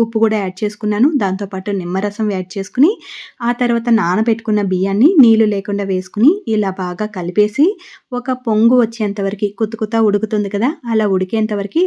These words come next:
హై ఫ్లేమ్లో పెట్టుకుని ఆ తర్వాత ఇలా మూత పెట్టి మీడియం ఫ్లేమ్లో పెట్టుకుని మంటని ఉడికించుకోవాలన్నమాట.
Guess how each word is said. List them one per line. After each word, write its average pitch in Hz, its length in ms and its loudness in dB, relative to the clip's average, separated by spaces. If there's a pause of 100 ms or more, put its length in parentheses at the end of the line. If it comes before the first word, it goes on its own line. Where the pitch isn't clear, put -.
(120)
హై 202 100 -2 (120)
ఫ్లేమ్లో 214 360 0
పెట్టుకుని 233 340 2 (280)
ఆ 214 40 -4 (100)
తర్వాత 220 320 -4 (140)
ఇలా 208 120 0 (120)
మూత 220 200 0 (100)
పెట్టి 208 240 -2 (320)
మీడియం 226 440 6
ఫ్లేమ్లో 220 420 4
పెట్టుకుని 208 380 0
మంటని 196 380 2 (160)
ఉడికించుకోవాలన్నమాట. 185 960 0